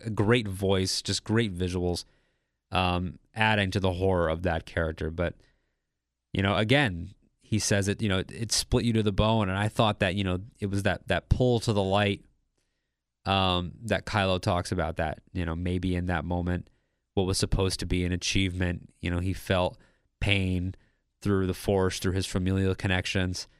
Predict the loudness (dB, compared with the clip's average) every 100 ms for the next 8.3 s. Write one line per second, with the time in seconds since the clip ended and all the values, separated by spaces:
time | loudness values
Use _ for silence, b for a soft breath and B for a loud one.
0 | _ _ _ -2 0 2 0 -2 -6 -6
1 | -2 0 0 -4 -12 _ _ _ _ _
2 | _ _ _ _ _ -4 -2 -2 -6 _
3 | -2 0 0 0 0 0 0 0 0 2
4 | 2 2 2 0 0 0 0 0 0 -2
5 | -2 -2 -2 0 -2 -2 -2 -2 -4 -2
6 | 0 0 0 -6 _ _ _ _ _ _
7 | _ -20 _ -4 -2 -2 -2 -2 -2 0
8 | 0 -2 -4